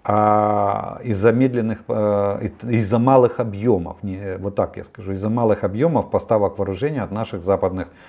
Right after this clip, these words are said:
партнёров. Так что вопрос, допустим, с, э, вопрос с контрнаступлением, да, немножко откладывается, но вопрос оборонительной операции нет, мы в состоянии её провести.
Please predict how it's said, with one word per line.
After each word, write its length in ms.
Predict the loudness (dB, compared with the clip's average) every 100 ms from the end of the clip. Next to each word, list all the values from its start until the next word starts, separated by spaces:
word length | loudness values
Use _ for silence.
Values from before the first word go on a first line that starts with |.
| -20 -10 -2
партнёров. 560 | 0 0 -6 -6 -12 _ -20 -20 -20 -20 -20 _ 2
Так 180 | 2 2
что 1040 | 2 4 6 6 6 4 0 -6 -10 -16 -18 -18 -6 0
вопрос, 440 | 2 4 4 4
допустим, 560 | -2 -2 -6 -6 -8 -8
с, 760 | -10 -18 -6 -2 0 -2 -4 -8 _ _ _ _ _ _ _ _ _ _ _ -18 -12 -8
э, 360 | -4 -4 -4 -8 -18 -20 -10 2
вопрос 340 | 4 6 4
с 40 | 4
контрнаступлением, 920 | 0 0 -2 -4 -2 2 2 2 2
да, 140 | 2
немножко 440 | 4 0 -2 -2 -6
откладывается, 680 | -4 -8 -8 -10 -10 -2
но 320 | 2 6 6
вопрос 480 | 6 4 6 2 2
оборонительной 680 | 0 2 2 0 -4 -4 -4
операции 520 | -2 0 0 -4 -12
нет, 320 | -8 -8 -10 -16 _ _ -10
мы 520 | -6 -2 -2 -2 -4 -10 -10
в 40 |
состоянии 500 | -6 0 0 0 -6
её 160 | -14 -14
провести. 480 | -14 -14 -18 -20